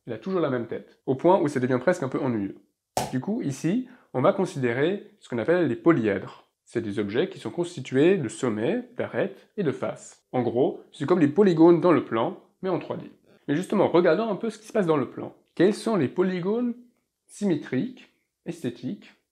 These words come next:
qu'on peut imaginer ? Ben justement, il y a cette notion du polygone régulier, des polygones qui ont les mêmes angles et les mêmes longueurs de chaque côté. Ainsi, il y a un polygone régulier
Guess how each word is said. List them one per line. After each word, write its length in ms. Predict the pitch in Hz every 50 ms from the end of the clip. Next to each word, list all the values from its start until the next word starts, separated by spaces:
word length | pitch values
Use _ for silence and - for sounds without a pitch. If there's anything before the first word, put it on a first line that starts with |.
| _ -
qu'on 120 | - 123
peut 100 | - 214
imaginer ? 540 | 208 175 147 123 113 107 101 107 - - _ _ _ - - - _ -
Ben 60 | 131
justement, 460 | 123 151 165 - - 202 185 147 127 - - 165 147 139
il 40 | 123
y 80 | 120 135
a 60 | 165
cette 200 | 160 - 123 -
notion 360 | 120 127 127 - 190 196 190
du 220 | 170 143 127 120 107
polygone 520 | - - 165 143 131 135 170 180 165 - - - -
régulier, 680 | 165 175 151 151 156 156 147 160 151 143 143 - - _ _ _ _
des 100 | 113 110
polygones 560 | - 120 120 117 120 131 160 180 196 202 190 - - - _ _ _ _ _
qui 200 | _ - 127 127
ont 240 | 139 143 139 131 117
les 140 | 110 107
mêmes 320 | 110 127 175 202 190 165 170
angles 300 | 185 208 214 208 190 - - _ -
et 80 | 127 113
les 100 | 113 117
mêmes 220 | 143 175 185 165
longueurs 260 | 151 143 147 185 185
de 140 | 156 131 127
chaque 240 | 127 - 170 165 -
côté. 480 | - 143 147 - 117 117 - - _ _ _ _ _ -
Ainsi, 280 | 113 110 - - 196 214
il 160 | 202 156 135
y 80 | 127 131
a 60 | 180
un 60 | 165
polygone 340 | - 143 127 120 143 180 165
régulier 580 | 139 139 131 127 117 120 139 190 247 - -